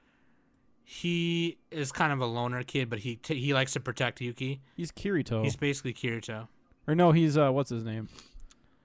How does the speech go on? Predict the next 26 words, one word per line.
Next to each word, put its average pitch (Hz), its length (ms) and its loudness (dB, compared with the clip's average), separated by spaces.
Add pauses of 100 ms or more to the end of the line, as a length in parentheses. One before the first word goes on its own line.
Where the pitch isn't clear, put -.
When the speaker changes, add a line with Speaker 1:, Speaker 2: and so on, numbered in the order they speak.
Speaker 2:
Hiro. 120 420 2 (180)
<laughs> - 100 0 (360)
Speaker 1:
He 190 140 4
wants 196 360 6
Speaker 2:
From, 135 320 -2 (120)
from 127 120 -4
Speaker 1:
he - 140 -14
Speaker 2:
France. 190 80 6
Speaker 1:
wants 202 280 4
to 202 100 2
protect - 560 2
her 135 160 -4
smile. 120 480 -8 (1200)
And, 151 260 2
uh, 143 260 6
he 147 120 0
pilots, 165 680 2 (600)
uh, 123 440 2
Speaker 2:
Well, 403 640 10 (520)
Speaker 1:
<laughs> - 520 -2
Speaker 2:
he 240 120 2
tries. 247 680 4
<laughs> - 1800 -2
No 170 160 4
spoilers. 202 600 2
<laughs> - 40 -20